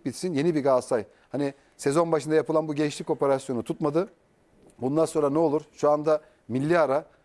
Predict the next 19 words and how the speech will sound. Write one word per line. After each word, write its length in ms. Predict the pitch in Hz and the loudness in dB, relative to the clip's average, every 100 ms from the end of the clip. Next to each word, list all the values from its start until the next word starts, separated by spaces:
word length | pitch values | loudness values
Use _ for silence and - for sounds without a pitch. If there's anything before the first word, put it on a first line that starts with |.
| _ - | _ -4
herkes, 460 | 127 156 143 - - _ _ _ | -2 0 -2 -4 -18 _ _ _
e, 340 | 107 104 104 - - 104 | -6 -4 -4 -8 -12 -2
mali 260 | 123 180 | 0 2
kongreyi 400 | 208 165 135 127 | 0 -2 0 -2
konuşmaya 340 | 117 110 110 101 | -4 -6 -2 0
başladı. 380 | 95 92 90 147 _ _ _ | -2 -6 -10 -12 _ _ _
Transferleri 580 | 135 160 - 170 165 175 | 0 0 0 -2 0 -2
konuşmaya 320 | 170 156 151 | -4 -4 -2
başladı. 320 | 127 110 101 | -2 -2 -8
Bu 60 | 147 | -4
takımla 340 | 165 170 175 | -2 -2 0
olmaz 320 | 170 170 190 160 | 0 2 0 0
denilmeye 260 | 135 120 | -2 0
başladı. 340 | 107 101 101 160 | -2 -2 -6 0
Bu 80 | 180 | 0
hocayla 300 | 165 175 175 | 0 0 0
olmaz 320 | 165 180 151 | 0 0 0
denilmeye 220 | 120 107 | -2 -2
başladı. 380 | 104 110 160 | -2 -2 -4